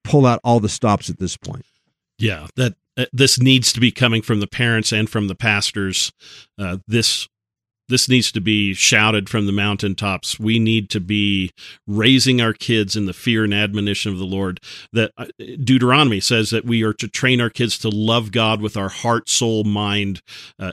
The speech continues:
Speaker 2: and strength. Actually, Jesus added that. But loving him with our mind, and that is in your academics. It's, you know, everything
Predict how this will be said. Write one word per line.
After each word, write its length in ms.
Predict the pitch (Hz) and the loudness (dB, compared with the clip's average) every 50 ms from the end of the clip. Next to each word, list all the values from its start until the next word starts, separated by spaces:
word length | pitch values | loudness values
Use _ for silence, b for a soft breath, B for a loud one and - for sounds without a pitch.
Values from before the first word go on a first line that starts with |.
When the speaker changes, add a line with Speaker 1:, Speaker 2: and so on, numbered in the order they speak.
| - | -8
Speaker 2:
and 160 | 113 104 101 - | -8 -6 -2 -2
strength. 500 | - - - 135 139 123 104 87 - - | -2 0 2 4 4 4 2 0 -4 -6
Actually, 300 | 104 98 - 113 101 95 | -6 -6 -4 -6 -6 -4
Jesus 400 | 101 113 107 101 98 101 - 113 | -4 -4 -4 -4 -4 -4 -4 -4
added 300 | 101 98 95 101 92 87 | -4 -4 -4 -6 -6 -6
that. 240 | 98 98 95 98 - B B B B B B B _ | -6 -6 -6 -8 -10 B B B B B B B _
But 200 | - 117 113 - _ - 330 | -4 -4 -4 -4 _ -10 -6
loving 460 | 135 117 113 123 123 135 175 170 165 | -2 0 0 2 2 2 2 4 4
him 180 | 151 151 156 | 4 4 4
with 160 | 151 147 143 - | 4 4 2 4
our 140 | 143 143 | 4 4
mind, 480 | 139 131 131 131 156 160 110 76 - - _ _ - | 4 4 4 4 2 2 0 -4 -6 -12 _ _ -2
and 260 | 127 123 113 113 110 | 0 0 2 2 2
that 200 | 117 120 120 - _ | 2 2 2 0 _
is 420 | 139 123 120 117 113 110 - - - | 2 2 4 4 2 0 0 -2 -2
in 180 | - 127 123 123 | 0 2 4 4
your 200 | 120 117 120 - _ 123 | 4 4 2 0 _ 2
academics. 840 | 120 117 - - 127 101 113 127 117 110 82 - - - - - - _ | 2 2 2 0 0 0 2 2 2 0 -2 -4 -6 -6 -6 -6 -6 _
It's, 320 | 113 113 - - - - - | -6 -4 -4 -4 -6 -8 -6
you 120 | 127 120 107 | -6 -4 -4
know, 440 | 101 98 - _ _ _ - 101 - - _ | -4 -6 -8 _ _ _ -12 -12 -12 -6 _
everything 920 | - 143 147 143 165 170 160 147 - - - 151 143 139 135 135 135 131 | 2 2 4 6 6 6 6 4 2 2 4 4 6 6 6 6 4 2